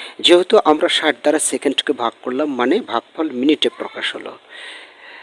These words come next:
মিনিটে প্রকাশ হলো। আচ্ছা, আবার আমরা লিখতে পারি এবার, আবার,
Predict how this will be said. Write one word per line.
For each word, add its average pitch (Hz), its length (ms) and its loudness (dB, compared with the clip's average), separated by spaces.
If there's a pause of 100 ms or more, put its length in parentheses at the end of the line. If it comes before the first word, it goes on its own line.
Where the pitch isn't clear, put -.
(260)
মিনিটে 156 380 4 (1000)
প্রকাশ - 300 0 (100)
হলো। - 160 -14 (1200)
আচ্ছা, - 200 -20 (380)
আবার 131 220 4 (1800)
আমরা 107 240 -4
লিখতে - 280 -12
পারি 123 160 0 (100)
এবার, 143 160 2 (2000)
আবার, 110 240 2